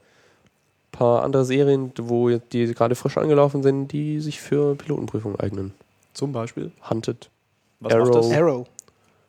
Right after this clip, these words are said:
Speaker 1: Ja.
Speaker 3: Guck ich jetzt auch demnächst.
Speaker 1: Hunted ist, ähm, Spionage-Agenten-,
Speaker 2: Das ist cool.
Speaker 1: Dings aus Großbritannien.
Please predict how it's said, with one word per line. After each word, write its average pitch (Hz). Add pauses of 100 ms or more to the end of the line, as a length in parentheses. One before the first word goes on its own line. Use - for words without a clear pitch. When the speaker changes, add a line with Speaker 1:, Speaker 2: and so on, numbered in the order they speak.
(200)
Speaker 1:
Ja. 113
Speaker 3:
Guck 147
ich 120
jetzt 127
auch 127
demnächst. 120
Speaker 1:
Hunted 147
ist, -
ähm, 110 (100)
Spionage-Agenten-, 120
Speaker 2:
Das 123
ist -
cool. 143
Speaker 1:
Dings 131
aus 113
Großbritannien. 156